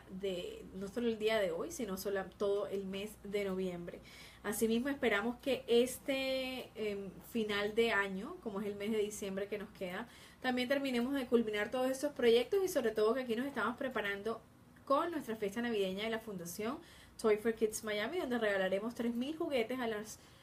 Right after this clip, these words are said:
niños y a las familias menos afortunadas de nuestro condado. Así que vamos todos a prepararnos. Ya hemos estado poniendo y posteando los, el evento, lo que necesitamos, cómo usted se puede involucrar.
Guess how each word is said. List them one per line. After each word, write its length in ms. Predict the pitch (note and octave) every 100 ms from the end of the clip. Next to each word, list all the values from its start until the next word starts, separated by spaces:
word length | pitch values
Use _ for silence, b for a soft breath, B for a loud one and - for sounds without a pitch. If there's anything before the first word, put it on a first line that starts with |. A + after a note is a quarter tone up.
| B
niños 600 | G#3+ A#3+ F4 D#4+ A#3 B3
y 40 | A#3
a 40 |
las 120 | G3+
familias 540 | G3 F#3+ G3 G3+ G#3+ - G#3+ G#3
menos 340 | A3 A#3 C4 -
afortunadas 720 | G3 F#3+ B3 B3 A3+ G3 G3+
de 100 | G3
nuestro 420 | F#3 F#3+ G#3+ -
condado. 480 | G3 F3+ E3+ - -
Así 180 | F#3+ G#3+
que 220 | A#3 A#3 B B
vamos 300 | - A3+ B3
todos 220 | - B3+ C4+
a 100 | B3+
prepararnos. 680 | G#3+ G#3 G3 G3 A#3+ D#4 -
Ya 160 | G#3
hemos 180 | G3 B3
estado 300 | A#3+ G3+ G3+
poniendo 560 | A3+ G#3+ G3 G3 G#3 A3 B B B
y 120 | B3
posteando 680 | B3 B3 - D4+ F#4 B3+ G#3
los, 440 | G#3 G3+ - -
el 240 | G3+ G3+ G3
evento, 880 | G3+ A#3+ B3 A#3+ B3+ B3 A#3+ A#3 A3
lo 220 | G#3 G3
que 160 | G#3 G3
necesitamos, 960 | G3 F#3+ - G3+ A#3+ A#3 A3+ A3+ A3+
cómo 200 | - G3+
usted 160 | G3+ A3
se 120 | A3+
puede 200 | G#3+ G3+
involucrar. 680 | G#3 G#3 F3 - A3 A#3+